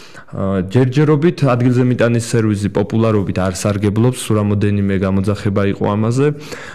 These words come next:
მაგრამ მე დარწმუნებული ვარ, ჩემი ქალაქი კარგად მიიღებს ამ ყველაფერს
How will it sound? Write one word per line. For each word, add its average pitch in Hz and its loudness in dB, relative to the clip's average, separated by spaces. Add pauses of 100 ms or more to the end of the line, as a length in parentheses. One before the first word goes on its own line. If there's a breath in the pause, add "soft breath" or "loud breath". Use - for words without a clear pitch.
(100)
მაგრამ 120 2
მე 127 2
დარწმუნებული 120 2
ვარ, 127 2
ჩემი 113 0
ქალაქი 101 0
კარგად 101 0
მიიღებს 101 0
ამ 104 0
ყველაფერს 104 0